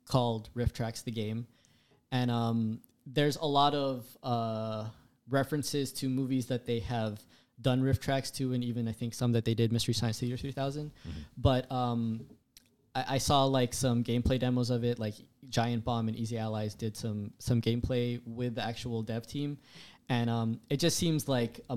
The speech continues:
Speaker 1: much better put together package. Uh, they have stuff like, if you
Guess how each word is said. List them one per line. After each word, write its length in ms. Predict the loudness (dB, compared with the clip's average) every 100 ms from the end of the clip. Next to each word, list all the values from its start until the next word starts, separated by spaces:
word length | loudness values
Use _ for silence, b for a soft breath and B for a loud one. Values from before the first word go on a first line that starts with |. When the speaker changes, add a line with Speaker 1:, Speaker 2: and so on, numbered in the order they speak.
| 0
Speaker 1:
much 180 | 0 0
better 180 | 0
put 220 | 0 -2 -6
together 280 | -6 -8
package. 680 | -4 -6 -6 -8 -8 -8 -14 -10
Uh, 300 | -6 -4 -2
they 100 | -2
have 240 | -2 -2
stuff 320 | -2 -2 -2 -2
like, 340 | -2 -2 -6 B B B B B B
if 300 | 2 2 0
you 680 | 0 2 4 4 2 2 -2